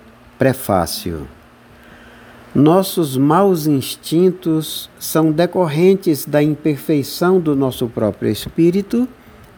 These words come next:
e não da nossa organização física. Se assim não fosse, o homem estaria isento de toda e qualquer responsabilidade.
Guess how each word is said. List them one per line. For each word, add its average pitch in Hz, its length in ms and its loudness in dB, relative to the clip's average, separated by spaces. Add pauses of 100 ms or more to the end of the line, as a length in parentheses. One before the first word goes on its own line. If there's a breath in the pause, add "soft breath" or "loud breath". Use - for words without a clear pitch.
e 262 160 4
não 185 540 2
da 131 160 0
nossa 127 380 -2
organização 107 760 -2
física. 92 800 -4 (880 loud breath)
Se 208 320 4
assim 202 400 2
não 247 240 4
fosse, 147 840 -2 (400 loud breath)
o 202 280 6
homem 226 760 2 (100)
estaria 185 880 0
isento 135 800 0
de 139 160 -2 (240)
toda 202 580 2
e 202 140 2
qualquer 143 840 0 (160)
responsabilidade. 120 1700 -4